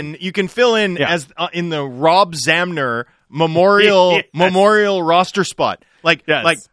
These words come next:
Speaker 1: uh, Chris Draper made a Team Canada for the Olympics. For the Olympics, Rob Zamner. Like, we're, what are we talking about?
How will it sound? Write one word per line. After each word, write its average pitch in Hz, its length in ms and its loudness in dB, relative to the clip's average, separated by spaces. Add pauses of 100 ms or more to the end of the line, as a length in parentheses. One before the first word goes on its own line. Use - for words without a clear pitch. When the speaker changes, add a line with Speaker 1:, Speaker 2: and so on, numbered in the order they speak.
(320)
Speaker 1:
uh, 156 220 2
Chris - 300 -2
Draper 190 440 0
made 151 200 -4
a - 40 -8
Team 165 260 -6
Canada 147 460 -4 (320)
for 196 200 0
the 175 100 2
Olympics. 185 640 -2 (140)
For 196 120 0
the 208 100 4
Olympics, 226 460 -2
Rob 180 280 2
Zamner. 180 400 -4
Like, 160 200 -10 (500)
we're, 214 240 -2 (320)
what 208 320 -4
are 285 60 -2
we 277 80 -4
talking 262 400 -2
about? 135 260 -8